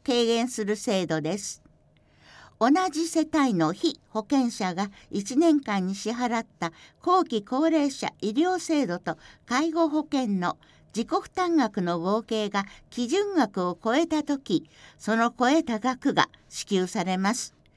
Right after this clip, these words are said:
後期高齢者医療制度で超えた分は、後期高齢者医療制度から、介護保険で超えた分は、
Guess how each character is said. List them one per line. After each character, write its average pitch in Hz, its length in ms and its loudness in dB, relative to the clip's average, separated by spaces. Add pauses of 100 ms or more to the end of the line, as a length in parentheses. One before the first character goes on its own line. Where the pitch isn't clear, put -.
(240)
後 370 200 2
期 226 180 -4
高 247 300 2
齢 226 240 0
者 - 200 -4 (120)
医 208 100 -2
療 349 240 0
制 330 260 -2
度 190 120 -2
で 175 200 -6
超 247 140 2
え 254 60 2
た 254 160 -2
分 196 240 0
は、 160 160 -2 (440)
後 269 200 8
期 214 180 -6
高 262 260 0
齢 302 220 4
者 - 240 -4
医 202 140 -2
療 339 260 2
制 311 240 0
度 185 140 -2
か 190 160 -6
ら、 170 160 -6 (320)
介 294 240 2
護 359 120 4
保 330 120 4
険 320 320 2
で - 200 -2
超 233 120 0
え 233 80 0
た 214 160 0
分 202 220 0
は、 185 180 -4